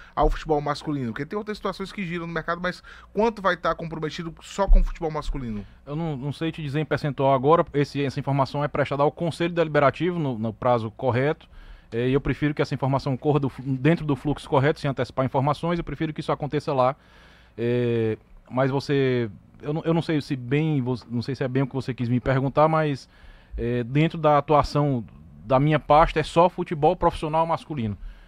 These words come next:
Speaker 2: O restante dos outros esportes, inclusive o futebol feminino e outros esportes não profissionais,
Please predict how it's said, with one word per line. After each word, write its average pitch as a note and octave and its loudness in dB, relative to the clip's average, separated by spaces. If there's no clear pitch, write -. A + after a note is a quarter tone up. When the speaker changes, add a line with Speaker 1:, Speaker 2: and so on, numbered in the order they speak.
Speaker 2:
O A#2+ -4
restante C#3+ 0
dos C#3 -2
outros D#3 2
esportes, D3 2
inclusive C#3 -4
o B2 -4
futebol C3 -4
feminino C#3+ -2
e C3 0
outros C#3+ -2
esportes B2+ -4
não B2+ -2
profissionais, C3+ -4